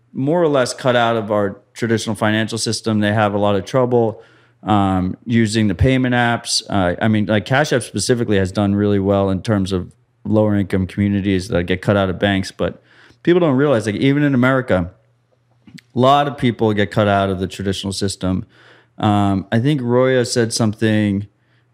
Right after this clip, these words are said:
uh, it was, like, three billion people in the world,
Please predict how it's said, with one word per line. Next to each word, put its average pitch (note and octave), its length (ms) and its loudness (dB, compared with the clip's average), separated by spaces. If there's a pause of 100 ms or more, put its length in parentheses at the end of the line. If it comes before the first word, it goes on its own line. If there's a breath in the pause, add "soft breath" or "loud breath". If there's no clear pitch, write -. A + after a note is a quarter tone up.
uh, G2 360 0 (220)
it A#2 60 -2
was, A2 140 0
like, G#2 220 2
three B2+ 380 2
billion A#2+ 400 0
people A#2+ 500 0
in A2 80 0
the G#2 80 0
world, G#2+ 540 0